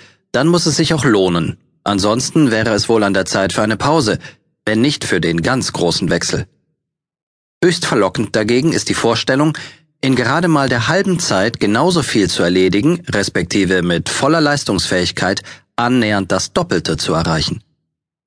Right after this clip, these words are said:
Eine Steigerung um achtzig Prozent liegt noch innerhalb der Norm.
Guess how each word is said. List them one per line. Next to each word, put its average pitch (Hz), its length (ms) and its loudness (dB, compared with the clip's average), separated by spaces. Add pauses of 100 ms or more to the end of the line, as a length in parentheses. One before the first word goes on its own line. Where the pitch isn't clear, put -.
(800)
Eine 120 240 0
Steigerung 113 640 0
um 87 240 -2
achtzig 123 380 -2
Prozent 120 560 -2
liegt 170 300 0
noch 160 140 0
innerhalb 104 400 0
der 104 120 0
Norm. 117 340 0